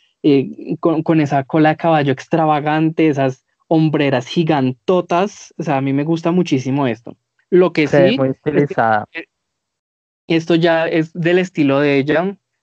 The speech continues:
Speaker 1: A mí esas manos a mí no me gustan, o sea, realmente las manos de Poison no me gustan, y si, si las manos las va a hacer así toda la temporada, pues a mí no me, no me van a gust-, eh, no me van a gustar para nada,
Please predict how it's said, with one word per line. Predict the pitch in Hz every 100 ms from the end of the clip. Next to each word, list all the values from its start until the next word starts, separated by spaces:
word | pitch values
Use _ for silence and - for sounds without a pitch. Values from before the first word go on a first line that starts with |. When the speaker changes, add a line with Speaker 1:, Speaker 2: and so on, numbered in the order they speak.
| -
Speaker 1:
A | 160
mí |
esas | 147 147
manos | 156 156 156
a | 165
mí | 151
no | 139
me | 131
gustan, | 143 143 151 165 -
o | _
sea, | 131
realmente | 127 123 123 135 135
las | 147 151
manos | 131 120 120
de | 139
Poison | 135 127 117 117 123 120
no | 127
me | 131
gustan, | 175 190 190 185 202 - - - -
y | 185 180 160 - 156 - - - - - - -
si, | 165
si | 151 190
las | 185
manos | 175 170 180
las | 196
va | 160
a |
hacer | 151
así | 151 180
toda | 175 175
la | 175
temporada, | 190 180 156 170
pues | 190 190
a |
mí | 151 139
no | 135 135
me, | 139 139 131 - _
no | 147 127 117 127 135 147
me | 151
van | 156
a |
gust-, | 160 165 - 165
eh, | 139
no | 135 143
me |
van | 143
a | 147
gustar | 180 147
para | - 139
nada, | 143 180 220